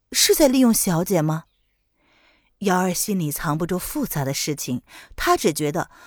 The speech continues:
皇上已经高高在上了，为何还要利用小姐巩固江山呢？这个问题，弦月还真是不敢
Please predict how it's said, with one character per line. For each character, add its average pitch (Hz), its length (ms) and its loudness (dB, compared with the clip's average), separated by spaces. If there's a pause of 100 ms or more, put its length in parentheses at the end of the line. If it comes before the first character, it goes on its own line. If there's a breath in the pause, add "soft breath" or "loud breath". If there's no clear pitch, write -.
(120)
皇 269 260 4
上 359 160 0
已 240 80 0
经 220 200 -2
高 277 120 4
高 302 140 4
在 294 180 2
上 311 320 2
了， 170 220 0 (280 loud breath)
为 226 180 8
何 214 180 -4
还 214 140 0
要 208 120 6
利 233 120 2
用 208 120 2
小 196 360 -2
姐 190 180 2
巩 156 240 0
固 165 140 -2
江 175 200 -2
山 165 320 -2
呢？ 151 180 -4 (2000)
这 359 200 4
个 160 140 0
问 151 200 0
题， 135 400 -8 (220 loud breath)
弦 180 340 0
月 190 140 2
还 165 240 0
真 233 180 0
是 202 200 0
不 165 120 -4
敢 240 300 -4